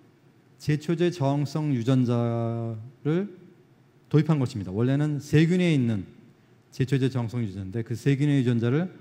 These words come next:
콩에다가 심은 것이죠. 그러니까 외부 유전자가 도입돼 있죠. 뭐 과학자들은 이것이 전혀 뭐 건강에, 어, 위험을 주지 않는다라고, 어, 보지만 일반인들은 그냥 정서적인 거부감이 있는 것 같습니다.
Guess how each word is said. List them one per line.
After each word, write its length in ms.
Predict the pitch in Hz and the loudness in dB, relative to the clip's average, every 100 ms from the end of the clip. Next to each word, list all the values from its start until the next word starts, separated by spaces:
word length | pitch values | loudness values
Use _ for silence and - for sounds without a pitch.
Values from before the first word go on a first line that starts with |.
| - - - | -20 -20 -16
콩에다가 380 | - 196 170 156 | -6 -2 0 -2
심은 280 | - 202 180 | -2 -2 0
것이죠. 300 | 120 - - - _ _ _ _ _ _ _ _ _ _ | -4 -6 -18 -20 _ _ _ _ _ _ _ _ _ _
그러니까 220 | - 117 | -4 4
외부 180 | 156 165 | 6 6
유전자가 380 | 175 165 160 160 | 4 4 0 0
도입돼 320 | 156 135 135 | 0 0 -2
있죠. 200 | 107 - 90 - _ _ _ _ - | -8 -10 -18 -20 _ _ _ _ -8
뭐 240 | 131 127 - | -6 -6 -4
과학자들은 520 | 147 143 180 190 190 | -2 2 2 2 2
이것이 340 | 170 165 190 | 0 0 -4
전혀 380 | - 156 185 202 | -2 0 0 0
뭐 160 | 160 147 | -2 0
건강에, 680 | 147 160 180 170 160 123 139 147 | 0 0 0 -2 -2 -4 -8 -12
어, 300 | 131 120 123 | -10 -8 -6
위험을 280 | 120 160 160 | 0 0 0
주지 140 | 139 151 | 0 0
않는다라고, 760 | 117 117 110 107 107 110 107 - - - _ _ - | 0 0 0 -2 -4 -4 -6 -14 -20 -20 _ _ -20
어, 120 | 101 | -12
보지만 380 | 120 110 120 95 - - _ _ _ _ _ - | -8 -6 -6 -8 -12 -20 _ _ _ _ _ -8
일반인들은 880 | 151 180 175 139 131 143 104 - - | -4 -2 0 -2 -2 -4 -6 -10 -16
그냥 160 | - 139 | -8 -6
정서적인 580 | 135 147 165 165 151 147 | -2 0 2 0 -2 -2
거부감이 720 | 131 120 120 127 123 131 131 127 - - | -2 -2 -2 -2 -2 -4 -4 -8 -18 -4
있는 180 | 143 147 | 0 0
것 80 | 139 | 0
같습니다. 320 | 110 101 87 | -2 -6 -12